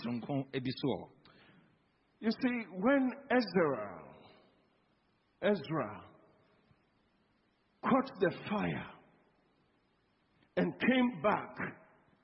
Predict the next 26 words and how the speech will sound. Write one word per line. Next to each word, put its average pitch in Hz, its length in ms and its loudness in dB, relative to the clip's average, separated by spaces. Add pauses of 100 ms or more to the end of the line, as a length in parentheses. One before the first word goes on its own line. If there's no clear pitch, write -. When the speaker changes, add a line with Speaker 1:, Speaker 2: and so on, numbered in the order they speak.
(280)
Speaker 2:
I 202 120 2
love 208 480 2
that 196 200 2
gentleman, 139 640 0 (1400)
came 262 480 2
back 190 480 0 (1040)
to 233 120 4
do 254 280 6 (200)
something 262 580 4
for 196 80 -16
the 180 200 0
temple 233 400 4
of 151 180 0
God 165 240 4
and 202 180 4
to, - 160 -8
for 196 120 0
the 180 100 2
people 208 340 0
of 180 120 2
Israel, 147 420 0 (380)
that 240 180 4
there 190 160 4
has 262 380 2
to - 320 -14
be 196 460 4